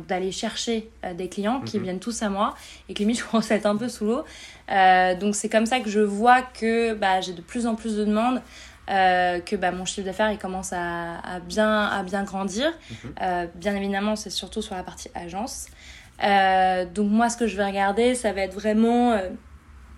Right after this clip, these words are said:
Speaker 1: bah, un, euh, mon nombre d'abonnés sur Instagram.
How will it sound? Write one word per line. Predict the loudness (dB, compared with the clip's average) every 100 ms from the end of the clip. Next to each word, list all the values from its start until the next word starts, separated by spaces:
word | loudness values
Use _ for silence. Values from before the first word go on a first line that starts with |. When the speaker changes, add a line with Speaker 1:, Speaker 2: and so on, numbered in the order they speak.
| -14 -10 -2
Speaker 1:
bah, | 2 2 2 4
un, | 4 4 4
euh, | 4 2 0
mon | -4 -2
nombre | 0 0
d'abonnés | 0 -2 -2
sur | -4 -8
Instagram. | -8 -6 -2 -2